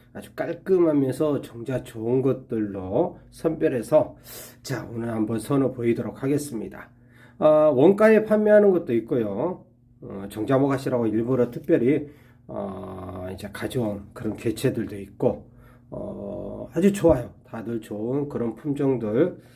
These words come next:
배양해야 될 그런 품종들로 선별해서 오늘 열 가지 품종 소개해 보도록 하겠습니다.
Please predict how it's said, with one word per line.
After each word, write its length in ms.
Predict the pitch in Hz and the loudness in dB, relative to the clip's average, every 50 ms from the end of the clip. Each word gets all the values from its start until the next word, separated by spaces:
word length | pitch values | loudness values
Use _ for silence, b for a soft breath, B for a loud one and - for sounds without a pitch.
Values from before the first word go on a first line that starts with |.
| B B B B B | B B B B B
배양해야 520 | - - 120 117 117 117 107 117 143 147 139 | -10 -6 -4 -2 -2 -2 0 0 0 0 2
될 300 | 123 120 127 156 160 - | 2 4 4 4 2 0
그런 280 | - - 110 110 107 | -2 -10 -10 -10 -10
품종들로 840 | - - 170 165 156 165 160 151 135 131 135 139 170 170 170 B B B B B | -8 -2 -2 0 2 2 0 0 0 -2 0 2 2 2 2 B B B B B
선별해서 920 | - - 151 143 131 131 123 117 123 127 143 139 139 131 117 127 160 170 - | -10 -6 -4 -4 -2 -2 0 2 2 2 2 0 -2 -2 0 0 0 0 0
오늘 180 | 117 127 131 127 | -2 -2 0 2
열 180 | 127 143 165 | 4 4 4
가지 220 | 160 185 175 165 165 | 4 4 2 0 0
품종 440 | - - 160 165 175 160 - - B B B B B B | 2 2 4 4 4 2 2 0 B B B B B B
소개해 560 | - - - 165 165 139 113 139 165 160 - | -10 -4 -2 -2 0 0 0 2 2 2 0
보도록 420 | - 127 143 143 131 123 - - | -2 -2 -2 0 -2 -2 -4 -2
하겠습니다. 640 | - 165 180 165 - - 143 120 110 107 - - - | -2 0 0 0 -2 -4 -8 -8 -8 -10 -12 -18 -20